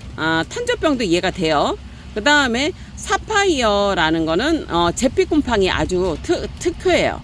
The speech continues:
그래서 요거를 쓰세요. 제피곰팡이 안 잡히시는 분들 이거 쓰세요. 그러면은 이거 보세요. 아이들이 되게 튼튼하고요. 그 병에 증상이 없습니다. 제가, 어, 제가 그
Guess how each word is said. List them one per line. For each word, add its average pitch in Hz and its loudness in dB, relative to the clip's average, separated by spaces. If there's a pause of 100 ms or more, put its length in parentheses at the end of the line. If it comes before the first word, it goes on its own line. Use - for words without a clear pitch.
(220)
그래서 214 0
요거를 254 4
쓰세요. 311 0 (500)
제피곰팡이 359 2
안 269 0
잡히시는 311 0
분들 208 -2
이거 240 2
쓰세요. 349 0
그러면은 339 2 (460)
이거 339 2
보세요. 240 0
아이들이 349 0
되게 277 0
튼튼하고요. 240 -4
그 - -2
병에 214 -4
증상이 202 -6
없습니다. 151 -6 (680)
제가, 311 0
어, 220 0
제가 262 0
그 208 -2